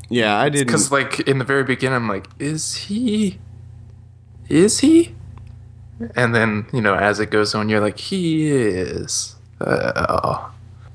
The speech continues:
Speaker 2: I don't like that.
Speaker 1: Yeah, I mean, I like the cinematography a lot, but for me, it wasn't enough. I know that you, when you watch movies, you weigh cinematography a lot more heavily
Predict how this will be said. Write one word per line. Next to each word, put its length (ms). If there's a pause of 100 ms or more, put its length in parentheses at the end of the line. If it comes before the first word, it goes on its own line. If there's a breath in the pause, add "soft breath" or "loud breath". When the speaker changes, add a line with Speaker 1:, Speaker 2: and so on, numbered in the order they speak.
(140)
Speaker 2:
I 100
don't 220
like 300
that. 380 (400)
Speaker 1:
Yeah, 260
I 40
mean, 140
I 100
like 260
the 80
cinematography 800
a 40
lot, 400
but 320
for 160
me, 240
it 100
wasn't 480 (480)
enough. 600
I 120
know 220
that 140
you, 680 (380 loud breath)
when 180
you 160
watch 340
movies, 340
you 120
weigh 240
cinematography 920
a 40
lot 200
more 220
heavily 560